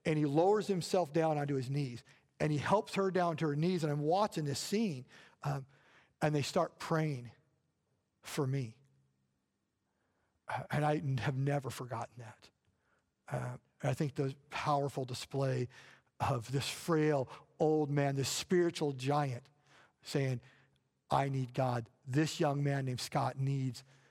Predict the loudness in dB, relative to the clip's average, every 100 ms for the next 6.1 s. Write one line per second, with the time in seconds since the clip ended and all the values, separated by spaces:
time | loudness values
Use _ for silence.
0 | _ _ -2 0 0 -2 -6 -8 -4 -2
1 | -2 -6 -10 -8 -4 -2 -2 -4 -10 _
2 | 0 2 4 2 0 0 0 -2 -4 -2
3 | 0 0 -2 -8 -2 -2 0 -6 -4 0
4 | 0 0 0 0 -2 -6 -10 -2 0 2
5 | 0 4 4 2 0 -2 0 0 -2 -2
6 | -8